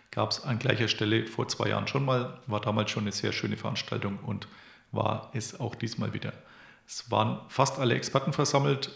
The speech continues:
also Christoph Icke Domisch war da, Volker Schenk, Björn Werner, Patrick Isume, Jan Stecker hat gewohnt souverän durch die Sendung in Anführungszeichen geführt, also den Stream, den offiziellen Teil.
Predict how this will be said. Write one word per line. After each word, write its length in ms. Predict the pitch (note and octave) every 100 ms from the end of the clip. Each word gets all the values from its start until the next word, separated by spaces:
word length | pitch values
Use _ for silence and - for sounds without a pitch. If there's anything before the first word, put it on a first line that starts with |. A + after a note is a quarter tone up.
| -
also 520 | A2+ G#2+ A2 G2+ - - _ _ _ _
Christoph 400 | - A2+ - G#2
Icke 160 | G#2+ A2
Domisch 320 | A#2+ A#2 -
war 80 | G#2+
da, 260 | G#2+ G#2+
Volker 360 | G#2 - G2+ G2+
Schenk, 400 | - G2+ G2+ -
Björn 200 | G#2 G2+
Werner, 460 | G2 G#2 G2+ G2 - _
Patrick 320 | - G#2+ B2
Isume, 440 | A2 - A2 G#2 G#2 - - - - -
Jan 180 | A2 G#2+
Stecker 380 | - A#2 A2+ G2+
hat 240 | G#2+ - - - _ _
gewohnt 340 | - G#2 G#2+ A#2+
souverän 460 | A#2+ G#2 G#2+ A2+
durch 300 | A2 G2+ -
die 360 | - G2+ G2 G2+
Sendung 420 | - - A2 A2+
in 100 | G2+
Anführungszeichen 800 | G#2 G#2 A2+ G#2+ - G#2 G#2 A2
geführt, 380 | G#2+ G2+ - A2
also 180 | G2 -
den 140 | F#2+
Stream, 380 | - - A2 A2+ G#2+
den 120 | - G2+
offiziellen 460 | G#2 A2+ - G2+
Teil. 300 | G2+ G#2 G#2